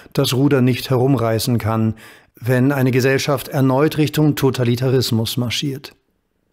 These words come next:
Welche Berechtigung hat das Genre überhaupt noch, wenn es doch ganz wesentlich auf einem Nie-wieder-Versprechen fußt?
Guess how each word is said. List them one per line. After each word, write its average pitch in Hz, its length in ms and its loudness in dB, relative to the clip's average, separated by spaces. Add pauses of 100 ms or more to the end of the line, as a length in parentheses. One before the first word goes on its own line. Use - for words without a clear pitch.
(100)
Welche 185 260 2
Berechtigung 135 720 0
hat 113 120 -2
das 117 120 0
Genre 120 340 0
überhaupt 123 400 -2
noch, 120 200 -2 (500)
wenn 139 180 2
es 139 140 0
doch - 300 -2
ganz 135 340 -2
wesentlich 127 640 0
auf 127 100 -6
einem 117 400 2
Nie-wieder-Versprechen 123 1160 -2
fußt? - 520 -8